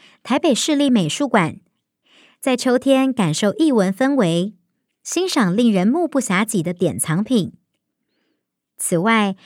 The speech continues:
花博公园、圆山别庄或圆山水神社等秘境，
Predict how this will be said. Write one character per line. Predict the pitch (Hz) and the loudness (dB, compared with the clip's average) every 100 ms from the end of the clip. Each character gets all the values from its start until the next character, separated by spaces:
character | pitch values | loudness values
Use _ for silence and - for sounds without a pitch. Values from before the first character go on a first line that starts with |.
| - - | -20 -20
花 | - 349 | -2 0
博 | 370 240 240 | 2 2 2
公 | 269 294 | 2 2
园、 | 247 190 190 214 - | 2 2 2 -2 -2
圆 | 180 165 190 | -2 0 0
山 | 254 269 | 0 -2
别 | 220 165 | 0 -2
庄 | 247 240 247 | 2 2 2
或 | 240 233 | 0 0
圆 | 180 156 175 | 2 0 0
山 | 285 302 | 0 0
水 | 311 185 | 2 0
神 | 147 151 180 | 0 -2 -2
社 | - 285 | 0 0
等 | 208 151 | 0 0
秘 | 214 285 | 2 0
境， | 220 254 214 | 0 2 2